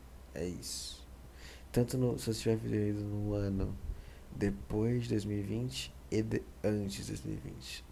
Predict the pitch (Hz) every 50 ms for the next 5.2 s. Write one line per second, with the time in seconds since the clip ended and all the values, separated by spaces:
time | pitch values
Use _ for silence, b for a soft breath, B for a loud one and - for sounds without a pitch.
0 | - - - 107 110 113 113 110 113 110 - - - - 101 104 104 107 107 110
1 | - - - - - - - - - - B B B B B B B B B B
2 | B B B - - - - 67 78 82 82 78 76 78 76 73 69 62 53 -
3 | - - - 82 - - 85 85 - - 98 - - 95 95 92 - - - -
4 | 98 98 - - - - 107 107 107 101 98 98 92 92 92 95 - - - -
5 | - - -